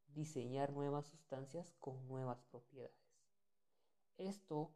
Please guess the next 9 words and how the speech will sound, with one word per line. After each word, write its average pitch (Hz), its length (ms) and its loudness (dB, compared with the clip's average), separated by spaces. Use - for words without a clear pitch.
abre 143 440 6
una 139 480 2
gran 170 300 2
variedad 170 420 8
de 139 80 6
posibilidades 139 800 0
para 147 200 -4
la 156 140 0
química 139 560 -8